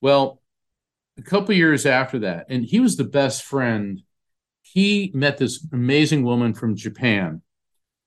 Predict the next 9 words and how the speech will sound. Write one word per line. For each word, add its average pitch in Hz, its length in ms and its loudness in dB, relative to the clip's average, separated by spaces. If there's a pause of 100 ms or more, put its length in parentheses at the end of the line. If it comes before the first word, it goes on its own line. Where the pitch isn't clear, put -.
and 120 340 0
they 147 260 4
asked 151 440 0
me 113 300 -4
to 120 100 -10
perform 135 500 -2
their 110 140 0
wedding 120 460 0
ceremony 95 760 -4